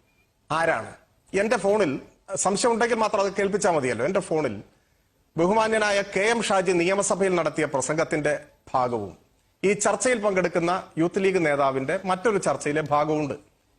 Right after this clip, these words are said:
കുറേ ദിവസങ്ങൾക്ക് മുമ്പുള്ളതാണ്. ഖുറാനുമായി ബന്ധപ്പെടുത്തി ഈ വിഷയത്തിൽ മറ്റൊരു മാനം നൽകിയത് നിങ്ങളാണ്. നിങ്ങളിതിൽ കള്ളക്കടത്ത് ആരോപിക്കുകയാണ്. നിങ്ങൾ ഖുറാനെ മറയായി കള്ളക്കടത്ത് നടത്തിയെന്ന് സ്ഥാപിക്കാൻ ശ്രമിക്കുകയാണ്.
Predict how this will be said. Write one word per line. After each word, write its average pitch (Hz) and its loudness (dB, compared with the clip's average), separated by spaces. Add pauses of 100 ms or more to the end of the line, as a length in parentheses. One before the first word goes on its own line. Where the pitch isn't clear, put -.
(160)
കുറേ 196 4
ദിവസങ്ങൾക്ക് 190 2
മുമ്പുള്ളതാണ്. 127 -2 (500)
ഖുറാനുമായി 269 4
ബന്ധപ്പെടുത്തി 208 0
ഈ 196 2
വിഷയത്തിൽ 190 2
മറ്റൊരു 185 0
മാനം 175 2
നൽകിയത് 139 0
നിങ്ങളാണ്. 135 0 (720)
നിങ്ങളിതിൽ 240 2 (100)
കള്ളക്കടത്ത് 220 2
ആരോപിക്കുകയാണ്. 196 2 (380)
നിങ്ങൾ 226 4
ഖുറാനെ 254 2
മറയായി 220 0
കള്ളക്കടത്ത് 208 0
നടത്തിയെന്ന് 196 2
സ്ഥാപിക്കാൻ 190 0
ശ്രമിക്കുകയാണ്. 185 0